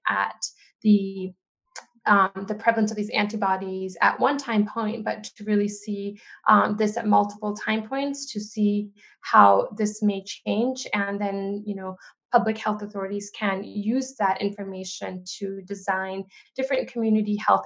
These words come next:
interventions, as well as to monitor the effectiveness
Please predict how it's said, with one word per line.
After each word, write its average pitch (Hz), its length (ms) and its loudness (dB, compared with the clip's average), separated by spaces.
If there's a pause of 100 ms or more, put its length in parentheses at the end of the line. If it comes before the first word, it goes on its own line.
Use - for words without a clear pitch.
interventions, 208 1080 -4 (300)
as 214 260 8
well 208 180 2
as 202 340 -2
to - 120 -2
monitor 208 600 4
the 190 140 -8
effectiveness 190 800 -6